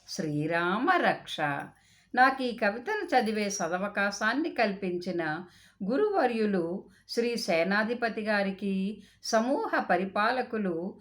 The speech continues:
శ్రీ లక్ష్మయ్య గారికి, కవిమిత్రులందరికీ చక్కటి సూచనలిస్తూ, ప్రోత్సహిస్తూ, ఎంతో సమర్థవంతంగా ఈ కార్యక్రమాన్ని నిర్వహిస్తున్న ఆత్మీయ మిత్రురాలు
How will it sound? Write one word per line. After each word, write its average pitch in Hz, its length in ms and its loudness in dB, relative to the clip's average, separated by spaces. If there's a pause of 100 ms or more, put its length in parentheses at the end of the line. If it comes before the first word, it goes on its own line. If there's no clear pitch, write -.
(200)
శ్రీ 240 280 -2
లక్ష్మయ్య 180 680 0
గారికి, 196 920 -2 (400)
కవిమిత్రులందరికీ 247 1400 2
చక్కటి 294 460 -2
సూచనలిస్తూ, 233 1000 0
ప్రోత్సహిస్తూ, 196 1300 -4 (300)
ఎంతో 214 540 0
సమర్థవంతంగా 240 1300 0
ఈ 202 300 -2
కార్యక్రమాన్ని 196 800 -2
నిర్వహిస్తున్న 170 1120 -6 (340)
ఆత్మీయ 349 640 4
మిత్రురాలు 185 1040 0